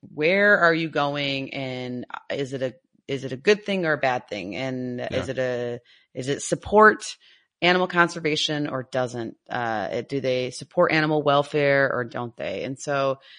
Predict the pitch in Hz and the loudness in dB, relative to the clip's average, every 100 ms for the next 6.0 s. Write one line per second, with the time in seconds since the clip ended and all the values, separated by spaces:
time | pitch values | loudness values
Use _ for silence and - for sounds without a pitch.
0 | - - 143 139 151 165 170 185 - _ | -20 -6 2 4 4 2 0 -6 -8 _
1 | _ _ _ 156 156 151 160 - 302 294 | _ _ _ -6 -6 -4 -8 -4 0 0
2 | 180 160 147 156 - 147 143 185 180 156 | 0 -4 -6 -10 -6 -6 -6 -4 -4 -2
3 | 143 139 - 139 135 139 - 135 131 131 | -4 -8 -4 0 2 0 0 0 0 -2
4 | 131 _ _ _ _ _ _ _ _ _ | -8 _ _ _ _ _ _ _ _ _
5 | _ _ _ _ _ _ _ - 160 | _ _ _ _ _ _ _ 4 4